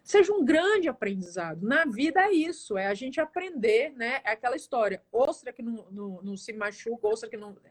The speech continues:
segundo o Rubem Alves, né? É, é, ostra que não se machuca não vira pérola. Então, pra gente virar pérola, pra gente virar o grande profissional, às vezes tem que tomar uma queda dessas. E esse é o lado positivo da situação.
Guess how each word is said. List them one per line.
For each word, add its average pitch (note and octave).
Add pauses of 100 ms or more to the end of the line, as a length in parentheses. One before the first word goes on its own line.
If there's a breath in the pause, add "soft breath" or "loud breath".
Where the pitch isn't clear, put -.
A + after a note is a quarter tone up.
(360)
segundo A3+
o A#3
Rubem A3+
Alves, F#3+
né? A3 (460 loud breath)
É, G#3+
é, G3+ (100)
ostra D4+
que C#4+
não C4
se B3+
machuca C4+
não F4
vira F4
pérola. B3+ (320)
Então, D#4
pra E4+
gente G4
virar F#4+
pérola, A3
pra -
gente A#3
virar C4
o C4
grande C4+
profissional, B3+
às C#4
vezes F#4
tem A4
que A4
tomar A4
uma A4
queda A4
dessas. D4+
E D#4
esse F4+
é C#4
o A#3+
lado F#3+
positivo F#3+
da F3
situação. E3+